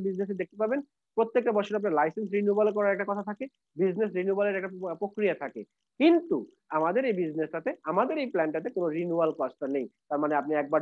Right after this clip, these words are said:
join করছেন, মৃত্যু আগ পর্যন্ত না, মৃত্যুর আগ পর্যন্ত না। পৃথিবী যতকাল থাকবে, আপনি এবং আপনার পরিবার, পরিবারের পরে পরিবার, প্রজন্মের পরে প্রজন্ম এই বিজনেসটা হাল ধরতে পারবে কোনো রিনিউয়াল ফি ছাড়াই।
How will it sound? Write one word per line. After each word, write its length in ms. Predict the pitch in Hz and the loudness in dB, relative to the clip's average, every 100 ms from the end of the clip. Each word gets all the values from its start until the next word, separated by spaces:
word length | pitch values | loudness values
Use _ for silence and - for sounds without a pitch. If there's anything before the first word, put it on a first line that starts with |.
| 151 | 2
join 180 | 165 175 | 0 0
করছেন, 220 | 202 277 302 _ - | -2 -2 -4 _ -2
মৃত্যু 240 | 202 - 180 | -2 4 2
আগ 60 | - 160 | 2 -2
পর্যন্ত 300 | 147 147 139 147 | -2 -2 0 0
না, 60 | 135 _ _ 175 | -2 _ _ -2
মৃত্যুর 300 | 202 - 214 | -2 0 0
আগ 40 | 180 | 2
পর্যন্ত 240 | 190 165 160 | -2 -2 -2
না। 100 | 151 | 0
পৃথিবী 240 | 226 226 254 | -2 0 -2
যতকাল 260 | 233 196 190 190 | -2 0 0 0
থাকবে, 220 | 202 240 285 _ - | -2 -2 -6 _ -4
আপনি 200 | 175 - 240 | -4 0 2
এবং 120 | 208 190 | 2 2
আপনার 180 | 165 170 | -2 -2
পরিবার, 300 | 190 196 208 262 - - | 0 2 2 0 -4 0
পরিবারের 340 | 214 226 233 220 | 2 4 2 2
পরে 120 | 202 185 | 2 0
পরিবার, 240 | 185 185 208 269 - _ - | 0 2 2 0 -4 _ -2
প্রজন্মের 420 | 220 240 302 285 254 | 2 4 4 2 2
পরে 120 | 190 | 0
প্রজন্ম 320 | 185 175 185 233 320 - - | 0 0 0 0 -2 -8 -6
এই 60 | 175 165 | -4 -2
বিজনেসটা 360 | 160 156 165 147 | -2 -4 -6 -4
হাল 100 | 135 | -2
ধরতে 200 | 139 131 143 | -2 -4 2
পারবে 200 | 147 156 262 - - | 2 4 -2 -2 -8
কোনো 140 | 170 156 | -2 0
রিনিউয়াল 360 | 165 170 156 151 - | 0 0 0 0 -2
ফি 80 | 143 | -8
ছাড়াই। 280 | 151 127 117 | -2 -2 -2